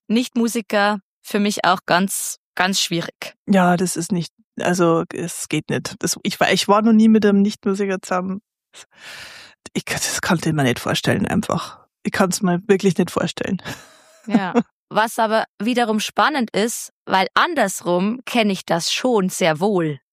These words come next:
Speaker 1: Ich kenn viele Musiker, die Frauen haben, die mit Musik nicht viel am Hut haben.
Speaker 2: Mhm.
Speaker 1: Ich kenn sogar Musiker, die sich aktiv eine Frau gesucht haben, die mit diesem ganzen Musikzirkus nix am Hut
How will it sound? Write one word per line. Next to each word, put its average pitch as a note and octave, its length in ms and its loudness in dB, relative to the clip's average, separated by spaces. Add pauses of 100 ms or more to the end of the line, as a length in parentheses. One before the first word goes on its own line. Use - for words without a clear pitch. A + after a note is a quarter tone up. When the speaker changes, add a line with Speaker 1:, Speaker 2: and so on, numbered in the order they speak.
(140)
Speaker 1:
Ich - 180 -6
kenn F3+ 180 0
viele D4+ 380 -2
Musiker, A3 760 0 (360)
die G#3 420 0
Frauen G#3 560 0
haben, F3 600 0
die G#3+ 100 0
mit G#3 180 0
Musik A#3 600 -4 (260)
nicht A3+ 360 -2
viel A#3+ 280 -2
am F#3+ 220 2
Hut C4+ 240 0
haben. G#3 380 6
Speaker 2:
Mhm. A3 100 6
Speaker 1:
Ich - 160 -6
kenn B3 240 2
sogar A3+ 280 2
Musiker, A3 640 2 (100)
die A3+ 80 2
sich G3+ 220 -4 (100)
aktiv - 960 -2 (200)
eine G#3+ 260 2
Frau G#3+ 320 2
gesucht A#3 440 -4
haben, A3 480 0 (320)
die A3 400 0
mit G#3 260 2 (360)
diesem G#3+ 240 2
ganzen G3 280 0
Musikzirkus G3+ 720 0
nix G3 320 0
am F3+ 220 0
Hut F#3 300 -2